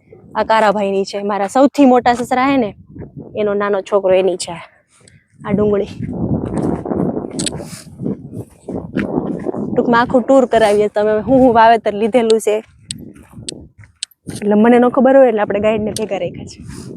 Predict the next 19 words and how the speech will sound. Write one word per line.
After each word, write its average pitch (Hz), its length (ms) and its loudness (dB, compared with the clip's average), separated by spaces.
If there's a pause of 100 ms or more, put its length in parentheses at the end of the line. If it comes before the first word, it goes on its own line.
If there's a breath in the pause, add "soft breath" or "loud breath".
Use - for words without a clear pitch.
(420)
એ - 40 -6
આપણને 202 300 0
ગાઈડ 196 280 4
કરે - 260 -4
છે. - 360 -14 (640 loud breath)
અને 254 120 6
એક 294 100 4
રીઝન 339 340 6
બીજું 320 340 4
છે, 247 100 -2
મારે 247 200 2
હે 302 60 0
ને 269 140 0
મેં, 233 140 -2
મેં 233 140 -2
માઇક 254 240 2
લીધું 285 260 4
છે 320 120 2
ને, 269 120 0